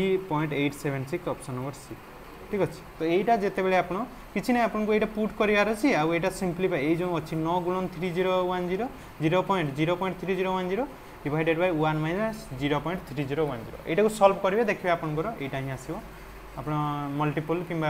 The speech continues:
ହରଣ ଗୁଣନ ଯାହା ବି କରିବେ, ଥ୍ରୀ ପଏଣ୍ଟ ଏଇଟ୍ ସେଭେନ୍ ସିକ୍ସ ହିଁ ଆସିବ ଆପଣଙ୍କର right answer। ତ next ଯିବା ତାହେଲେ, ଦେଖନ୍ତୁ ଏଇଟି ନାଇନ୍ କ'ଣ ଅଛି ଆପଣଙ୍କ ପାଇଁ, ଏଇଟି ନାଇନ୍ କ'ଣ ଅଛି ଦେଖିବା, ଗୋଟେ minute, ମୁଁ ଟିକେ erase କରିଦିଏ। ଓକେ, ତ ଏଇଟି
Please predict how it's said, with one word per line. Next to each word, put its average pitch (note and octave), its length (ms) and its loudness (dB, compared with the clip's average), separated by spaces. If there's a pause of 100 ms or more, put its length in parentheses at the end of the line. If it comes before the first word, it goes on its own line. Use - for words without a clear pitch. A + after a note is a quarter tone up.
ହରଣ D3 240 -2
ଗୁଣନ D3 300 -2
ଯାହା C#3+ 180 0
ବି C#3+ 140 -6
କରିବେ, C#3 220 -2 (460)
ଥ୍ରୀ D#3+ 220 4
ପଏଣ୍ଟ E3+ 180 0
ଏଇଟ୍ C#3 220 -2
ସେଭେନ୍ C#3 300 -4
ସିକ୍ସ C3+ 340 -8
ହିଁ F3 80 -6 (160)
ଆସିବ A#2+ 300 -8
ଆପଣଙ୍କର A#2 320 -6
right A#2 240 -4
answer। - 260 -14 (400)
ତ - 40 -8 (100)
next G3 240 0
ଯିବା G3 180 2
ତାହେଲେ, F#3 240 2
ଦେଖନ୍ତୁ F3+ 380 -2
ଏଇଟି D#3+ 320 0
ନାଇନ୍ E3+ 180 -2
କ'ଣ E3+ 220 0
ଅଛି E3 180 -6
ଆପଣଙ୍କ E3 300 -2
ପାଇଁ, D#3+ 140 -2 (520)
ଏଇଟି C#3+ 260 -2
ନାଇନ୍ D#3 300 0
କ'ଣ E3 140 0 (100)
ଅଛି D#3+ 160 -8 (960)
ଦେଖିବା, C3+ 300 -2
ଗୋଟେ C#3+ 240 -2
minute, D3+ 320 -4
ମୁଁ C#3 80 -8
ଟିକେ C#3 160 -2 (100)
erase C#3 240 -2
କରିଦିଏ। C#3 380 -2 (480)
ଓକେ, D#3 200 -6
ତ - 60 -2
ଏଇଟି D#3+ 260 2